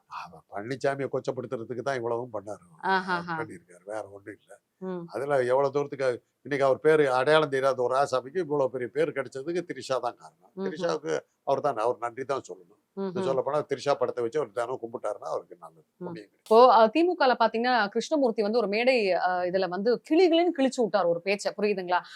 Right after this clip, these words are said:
Speaker 2: அப்ப அவரை கூட வந்து கட்சியில இருந்து அவரை தள்ளி வச்சிருந்தாங்க. ஆனா ரெண்டு, மூணு மாசத்துக்கு அப்புறம் திருப்பி கட்சியில சேர்த்துக்கிட்டாங்க இல்லையா? ஒருவேளை இது வந்து ஐ வாஷா, தள்ளி வைக்கிற மாதிரி வச்சுட்டு திருப்பி
Speaker 1: ஆமாமா,
Speaker 2: சேர்க்கறது?
Speaker 1: தப்பா பேசும்போது ஒரு த-, ஒன் நைட் ஸ்டெல்லான்னு ஒருத்தர் பேசும்போது திடீர்னு, அ, அவங்க இதுக்கு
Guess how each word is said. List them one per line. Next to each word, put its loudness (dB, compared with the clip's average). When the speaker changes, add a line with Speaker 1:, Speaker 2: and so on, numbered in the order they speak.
Speaker 2:
அப்ப 8
அவரை 8
கூட 8
வந்து 2
கட்சியில 0
இருந்து 2
அவரை 2
தள்ளி 6
வச்சிருந்தாங்க. 0
ஆனா 10
ரெண்டு, 6
மூணு 6
மாசத்துக்கு 4
அப்புறம் 2
திருப்பி 2
கட்சியில 4
சேர்த்துக்கிட்டாங்க 4
இல்லையா? 0
ஒருவேளை 8
இது 4
வந்து 4
ஐ 8
வாஷா, 8
தள்ளி 6
வைக்கிற 2
மாதிரி 6
வச்சுட்டு -2
திருப்பி 0
Speaker 1:
ஆமாமா, 2
Speaker 2:
சேர்க்கறது? 6
Speaker 1:
தப்பா 6
பேசும்போது 2
ஒரு 6
த-, 2
ஒன் 0
நைட் 0
ஸ்டெல்லான்னு 0
ஒருத்தர் -6
பேசும்போது -2
திடீர்னு, -6
அ, 0
அவங்க -4
இதுக்கு -2